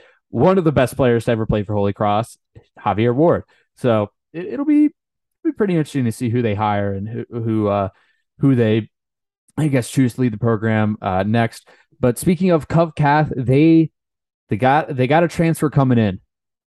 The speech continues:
and it's, uh, a, some pretty good reinforcements. Uh, four-star Caden Miller, uh, six-foot-nine, the son of former Bengal Caleb Miller.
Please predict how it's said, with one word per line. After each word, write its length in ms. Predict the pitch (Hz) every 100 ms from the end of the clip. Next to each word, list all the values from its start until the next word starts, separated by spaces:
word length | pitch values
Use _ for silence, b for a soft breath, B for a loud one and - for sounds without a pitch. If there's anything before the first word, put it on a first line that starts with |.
| -
and 200 | 123 120
it's, 440 | 113 - - - -
uh, 320 | 127 120 110
a, 100 | 113 123 _ _ _ _
some 160 | - 185
pretty 220 | 170 175
good 160 | 123 120
reinforcements. 800 | 131 120 110 113 110 110 98 -
Uh, 160 | 110
four-star 600 | 95 - 180 175 - 147 143
Caden 500 | - 127 151 190 180
Miller, 440 | 156 139 143 170 _ B B _
uh, 380 | 95 95 92 92 -
six-foot-nine, 1000 | - - - 165 - 165 160 135 131 127
the 100 | 113
son 380 | 101 - 147 165
of 220 | 151 123
former 360 | - 131 143 139
Bengal 380 | 117 123 127 120
Caleb 420 | - 120 127 127
Miller. 360 | 131 139 165